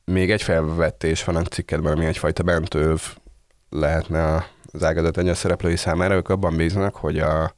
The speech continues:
egyelőre nem biztosan megérkező Európai Uniós pénzeknek egy jelentős része föl van címkézve úgy, hogy épületfejlesztési, energiahatékonysági beruházásokra kell ezeket elkölteni. Mekkora részének nyújthat ez mentővet? Tud-e épületet korszerűsíteni az, aki ügyesen tudott, nem tudom,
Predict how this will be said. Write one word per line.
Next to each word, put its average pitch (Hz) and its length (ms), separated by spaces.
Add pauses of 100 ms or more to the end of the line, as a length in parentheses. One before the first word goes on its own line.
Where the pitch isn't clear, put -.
egyelőre 87 540 (180)
nem 87 200
biztosan 82 440
megérkező 78 480
Európai 80 460
Uniós 82 260
pénzeknek 80 480
egy 78 280 (160)
jelentős 76 500
része 80 240
föl 82 200
van 73 140
címkézve 78 720 (140)
úgy, 80 240
hogy 73 400
épületfejlesztési, 76 880
energiahatékonysági 85 1080
beruházásokra 80 640
kell 78 180
ezeket 80 280
elkölteni. 82 680 (300)
Mekkora 82 500
részének 80 840
nyújthat 78 360
ez 85 100
mentővet? 80 640 (300)
Tud-e 71 200
épületet 76 460
korszerűsíteni 76 720
az, 71 120
aki 71 240
ügyesen 65 360
tudott, 69 300
nem 65 120
tudom, - 360